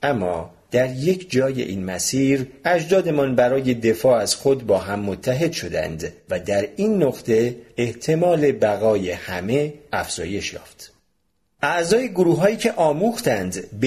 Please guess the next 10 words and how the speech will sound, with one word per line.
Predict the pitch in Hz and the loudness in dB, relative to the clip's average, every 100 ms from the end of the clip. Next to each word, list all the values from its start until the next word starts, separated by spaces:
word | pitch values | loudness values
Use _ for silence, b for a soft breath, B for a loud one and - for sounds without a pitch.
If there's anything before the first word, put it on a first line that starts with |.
| - | 0
این | 208 226 | 2 4
شکل | - 117 98 104 | 4 2 0 -4
با | 101 113 | 0 2
یکدیگر | 113 113 - 113 117 | 2 0 0 2 2
همکاری | 113 127 127 143 139 139 | 0 0 2 2 2 0
کنند، | 160 160 196 208 190 180 B 147 | 0 2 2 2 0 -2 B 0
مزیت | 175 190 185 214 208 | 2 2 2 2 2
چشمگیری | 190 160 131 120 127 160 143 | 0 0 0 0 -2 2 2
کسب | - 110 101 - | 2 0 -2 0
کردند | 104 98 202 196 202 95 | 2 2 2 0 -2 -6